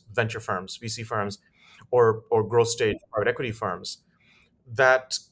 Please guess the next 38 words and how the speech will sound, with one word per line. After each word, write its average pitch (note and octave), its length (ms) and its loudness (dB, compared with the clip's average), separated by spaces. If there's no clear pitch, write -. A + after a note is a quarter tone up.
can B2+ 420 2
lead D3 340 0
around. C3+ 540 2
So - 140 0
what D#3+ 200 4
they D3+ 100 2
need D#3 160 -2
to D3+ 80 -8
do G3 160 2
is C#3 160 0
you D3 80 0
need D#3 200 -2
to D#3 80 -4
have, C#3+ 220 2
again, D3 300 2
this - 140 2
hodgepodge - 760 0
of A#2+ 380 2
getting B2 500 0
a B2 80 -6
couple D3 240 -2
of C3+ 60 0
million B2 240 -2
here, A#2 180 2
a A2+ 40 -2
couple C3+ 220 -4
of B2+ 60 -2
million B2 220 -2
there, A2+ 200 2
and A#2+ 140 -4
you've A#2+ 100 -6
got, C3+ 160 -2
like, A2 220 -2
ten B2 320 -4
or G#2+ 80 -2
fifteen A2 380 -10
people A2+ 300 -6
together. G#2+ 540 0